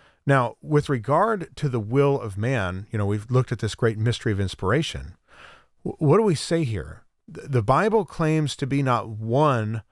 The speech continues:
uh, but a series of messages about God, uh, beginning with the earliest prophetic deliverances of the Old Testament through the last of our Lord's apostolic witnesses, Hebrews chapter one, verse one and two, and Hebrews two, one to four.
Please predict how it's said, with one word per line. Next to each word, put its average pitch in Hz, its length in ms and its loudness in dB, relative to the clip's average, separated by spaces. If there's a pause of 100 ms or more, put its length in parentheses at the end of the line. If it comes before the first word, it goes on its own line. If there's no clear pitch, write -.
(380)
uh, 117 280 -4
but 127 260 0 (180)
a 123 120 0
series 180 680 2
of 117 140 -2
messages 110 640 0
about 101 340 -4
God, 110 480 -2 (460)
uh, 101 80 -8
beginning 135 580 2
with 123 140 -4
the 131 160 -8
earliest 139 420 2
prophetic 117 380 -4
deliverances 135 640 0
of 101 80 -4
the 104 80 -2
Old 98 140 -2
Testament 143 500 -2
through 107 120 -6
the 92 60 -4
last 113 300 0
of 120 60 -4
our 107 100 2
Lord's 104 400 -2
apostolic 101 560 -4
witnesses, 131 720 -2 (880)
Hebrews 110 400 2
chapter 98 340 -2
one, 104 240 0
verse 92 240 -4
one 143 540 2
and 98 200 -8
two, 143 480 2
and 101 200 -4
Hebrews 95 320 -4
two, 123 280 0
one 101 260 0
to 92 60 -2
four. 147 440 2